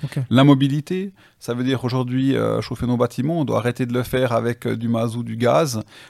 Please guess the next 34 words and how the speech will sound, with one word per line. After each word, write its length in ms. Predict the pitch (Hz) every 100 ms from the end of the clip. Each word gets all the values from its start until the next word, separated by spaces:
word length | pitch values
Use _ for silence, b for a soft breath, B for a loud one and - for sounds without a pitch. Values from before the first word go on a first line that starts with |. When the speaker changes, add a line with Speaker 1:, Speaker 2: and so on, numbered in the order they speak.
| B
Speaker 2:
ou 80 | 139
avec 160 | 131
des 80 | 120
chauffages 320 | 123 135 127
électriques, 460 | 127 131 - 196 190
hein. 140 | 156 180 B B B
C'est 140 | - 107
le 60 |
paradoxe, 340 | - 113 143 -
faut 60 |
le 40 | 110
faire 120 | 113
avec 100 | 110
des 100 | 107
pompes 200 | 117 123
à 40 |
chaleur, 440 | 113 123 147 165 120
on 80 |
Speaker 1:
Ouais. 80 | 113
Speaker 2:
divise 240 | 110 117 -
par 200 | 113 -
de 100 | -
trois 300 | 113 - 127
à 40 | 120
cinq, 380 | - 135 127
euh, 200 | 120 107
la 100 | 110
quantité 420 | 117 127 120 - 120
d'énergie 320 | 120 120 117
qu'on 140 | 113
a 80 | 110
besoin, 380 | 113 120 156 170
des 100 | 120
primaires. 500 | - 131 147 185